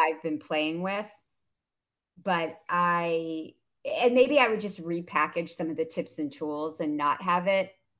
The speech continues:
you know, just call it The Adventures of Your Career. So I don't know. I don't know.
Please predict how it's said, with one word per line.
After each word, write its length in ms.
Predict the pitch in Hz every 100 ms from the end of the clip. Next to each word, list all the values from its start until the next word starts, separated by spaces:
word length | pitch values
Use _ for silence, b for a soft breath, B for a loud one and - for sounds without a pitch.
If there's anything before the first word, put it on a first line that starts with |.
| _ _ _ _ -
you 120 | 254
know, 80 | 165
just 180 | 165 -
call 160 | 170
it 80 | 160
The 80 | 165
Adventures 500 | 147 143 147 160 156
of 80 | 139
Your 180 | 139
Career. 460 | 143 - 160 180 165
So 120 | 175
I 120 | -
don't 220 | 480 359 294
know. 180 | 453 -
I 100 | 262
don't 180 | 302 302
know. 300 | 320 247